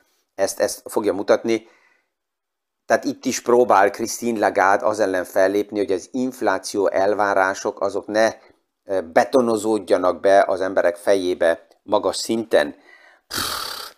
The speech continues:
fel kell tegyük a kérdés, hogy, hogy, hogy ne betonozódjanak be.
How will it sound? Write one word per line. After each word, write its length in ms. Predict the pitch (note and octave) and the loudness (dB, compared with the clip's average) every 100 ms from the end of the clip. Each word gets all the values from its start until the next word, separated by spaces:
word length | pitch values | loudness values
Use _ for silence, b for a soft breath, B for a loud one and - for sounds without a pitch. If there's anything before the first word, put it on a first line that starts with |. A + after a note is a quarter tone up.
| B B - | B B -4
fel 120 | A2+ | 0
kell 140 | A2 | 2
tegyük 240 | G#2+ A#2+ A2+ | 2 2 2
a 80 | G#2+ | 0
kérdés, 400 | A#2 A2 G#2+ - | 2 4 2 0
hogy, 220 | - - - F2+ - D2+ E2 F#2 - - F2+ - | -8 -6 -6 -8 -8 -10 -12 -12 -16 -14 -14 -14
hogy, 260 | A#1+ - C3+ | -6 0 0
hogy 80 | A2 | 0
ne 100 | G#2 | -2
betonozódjanak 920 | G2+ - G#2+ G#2+ G2+ B2 A2+ G2 F#2 | 0 -2 -4 -4 -6 -8 -4 -4 0
be. 440 | G#2+ G2+ - G2 | 4 4 4 -4